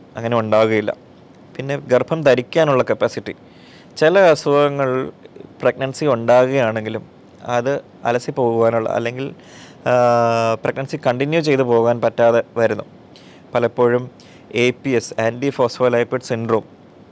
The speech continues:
എന്ന് പറയുന്ന അസുഖത്തിലാണ് ഈ ഒരു പ്രശ്നം കണ്ടിരിക്കുന്നത്. അതായത് നമ്മുടെ പ്ലാസൻ്റ കുട്ടിക്ക് കിട്ട-, രക്തം കിട്ടേണ്ടത്, അമ്മയിൽ നിന്നും രക്തം കിട്ടേണ്ടത് ഈ പ്ലാസൻ്റ വഴിയാണ്. ഈ പ്ലാസൻ്റയിൽ രക്തം കട്ട പിടിക്കുകയും രക്തം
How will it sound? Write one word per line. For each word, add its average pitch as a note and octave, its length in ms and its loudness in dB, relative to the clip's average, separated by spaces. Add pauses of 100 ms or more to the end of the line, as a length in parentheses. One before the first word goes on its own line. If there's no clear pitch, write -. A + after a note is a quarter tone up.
(140)
എന്ന് B2+ 220 0
പറയുന്ന B2+ 260 0
അസുഖത്തിലാണ് A2+ 640 -2
ഈ A#2 100 -10 (120)
ഒരു A#2 60 -8
പ്രശ്നം A#2 360 -10
കണ്ടിരിക്കുന്നത്. A2 480 -4 (560)
അതായത് A#2+ 440 0 (400)
നമ്മുടെ A#2+ 380 -4 (180)
പ്ലാസൻ്റ A#2 480 0 (920)
കുട്ടിക്ക് B2 440 -4
കിട്ട-, A#2+ 220 -6 (260)
രക്തം C#3+ 360 -2
കിട്ടേണ്ടത്, B2 500 -4 (140)
അമ്മയിൽ B2 280 -4
നിന്നും C3 200 -8
രക്തം B2+ 280 -6
കിട്ടേണ്ടത് B2 280 -6
ഈ B2 140 -4
പ്ലാസൻ്റ B2+ 380 0
വഴിയാണ്. A2 380 0 (680)
ഈ C#3+ 80 -2
പ്ലാസൻ്റയിൽ C3+ 640 0 (140)
രക്തം C3+ 240 -4 (100)
കട്ട A#2+ 200 0
പിടിക്കുകയും A2+ 500 -2 (540)
രക്തം C#3 240 -2